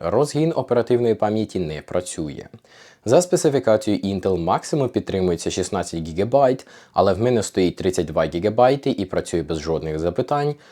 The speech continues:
Також на сайті Odroid можна знайти інформацію, що модулі на сорок вісім гігабайт також працюють. Intel N дев'яносто сім також має вмонтовану графіку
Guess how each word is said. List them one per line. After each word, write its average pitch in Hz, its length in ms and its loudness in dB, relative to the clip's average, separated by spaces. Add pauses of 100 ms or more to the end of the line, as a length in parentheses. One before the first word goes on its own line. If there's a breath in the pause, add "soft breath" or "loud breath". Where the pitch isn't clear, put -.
(180 soft breath)
Також 139 540 2
на 98 180 0
сайті 87 400 0
Odroid 113 600 2
можна 95 360 -2
знайти 85 320 -4
інформацію, 123 680 0
що 104 380 0
модулі 95 420 2
на 82 160 -4
сорок 85 340 -4
вісім 82 360 -4
гігабайт 87 540 0
також - 380 -8
працюють. - 840 -8 (320)
Intel 131 400 4
N 123 200 0
дев'яносто 92 520 0
сім 131 260 2
також 117 420 2
має 87 300 0
вмонтовану 80 600 -4
графіку 123 600 4